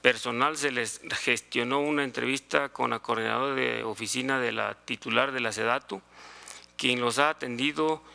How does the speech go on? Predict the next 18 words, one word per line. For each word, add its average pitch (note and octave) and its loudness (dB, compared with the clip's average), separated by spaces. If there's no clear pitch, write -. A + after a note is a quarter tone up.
y C3 4
ha C3+ 4
dado C#3+ 0
trámite C#3+ 0
a C3+ -2
sus C3+ -4
gestiones. C#3 0
Mediante B2 2
oficio D3+ 0
veinticinco C3+ -2
treinta A#2+ -2
y A2 -2
nueve, D3+ 0
el C3+ -4
director A#2+ -2
general C3 -4
del B2+ 0
Registro B2+ -2